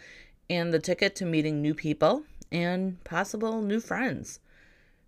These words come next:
Being open to conversation is another huge factor in connecting with others and finding others who you have similar interests as you.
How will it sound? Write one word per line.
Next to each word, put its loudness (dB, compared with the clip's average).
Being 2
open 4
to 2
conversation 0
is 0
another 4
huge -2
factor 2
in -2
connecting 0
with 0
others 2
and 0
finding 0
others 6
who 0
you 2
have -2
similar 0
interests 2
as 0
you. 2